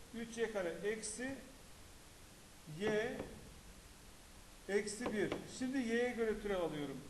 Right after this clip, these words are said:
Y'nin katsayısı x küp bak. Y'yi değişken olarak düşün. Altı x y eksi x arkadaşlar. Y'ye göre türev düşünürsem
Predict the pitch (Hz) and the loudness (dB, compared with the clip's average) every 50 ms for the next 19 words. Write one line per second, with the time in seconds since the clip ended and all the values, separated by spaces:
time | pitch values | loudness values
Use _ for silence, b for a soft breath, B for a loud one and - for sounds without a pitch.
0 | - - - - - - - 165 202 233 247 247 247 240 233 - 233 240 240 240 | -10 -8 -8 -8 -6 -6 -4 0 4 4 6 6 4 2 2 4 4 4 4 6
1 | - 233 220 208 196 - - - 226 240 233 - - - - - - 214 220 214 | 4 4 4 6 4 2 2 2 2 4 2 0 -4 -8 -10 -8 -2 0 0 0
2 | - - - 220 196 196 - - 156 - - - - - - - - - - - | 0 0 0 0 0 0 0 0 0 0 0 -2 -6 -10 -12 -12 -14 -14 -14 -14
3 | - - - 156 196 214 226 240 247 247 247 - - 226 226 226 226 - 254 247 | -14 -10 -2 4 8 8 10 10 8 6 2 2 2 2 2 2 2 0 2 2
4 | 240 226 220 220 214 214 - 185 160 - 165 147 131 - - - - - - - | 4 4 6 4 4 4 2 -2 -4 -2 0 -2 -2 -2 -6 -8 -10 -12 -12 -12
5 | - - - - - - 190 196 214 220 214 - - - 247 247 240 240 - - | -12 -14 -14 -10 -2 2 6 6 6 6 6 2 4 6 6 6 6 4 0 -4
6 | - - - - - - - - - - - 202 196 - - 170 165 156 156 165 | -4 -4 -4 -6 -10 -10 -12 -10 -4 0 0 0 2 0 2 4 4 6 6 6
7 | 185 208 - - - - - - - - - - - - - - - - - 202 | 4 2 0 -4 -6 -8 -10 -12 -12 -14 -14 -14 -16 -10 -8 -6 -6 0 4 4
8 | 208 214 214 208 - 240 240 233 208 - - 208 175 160 147 - 151 143 139 135 | 4 6 4 0 -2 -2 -2 -2 -2 0 2 4 6 6 4 4 0 -2 -2 -2
9 | - - 220 - 214 220 - - - - - - - - - - - - - - | -2 -4 -4 -4 -4 -8 -10 -12 -14 -16 -16 -16 -16 -16 -14 -10 -8 -6 -4 -2
10 | - - - 208 220 226 240 233 240 240 226 220 220 214 202 202 202 202 220 220 | -2 0 2 4 6 6 8 8 8 6 6 6 4 4 4 4 2 2 2 2
11 | 220 226 220 226 208 - - 220 220 220 220 214 208 214 226 | 2 2 2 0 -2 -2 -2 0 2 2 2 2 2 2 2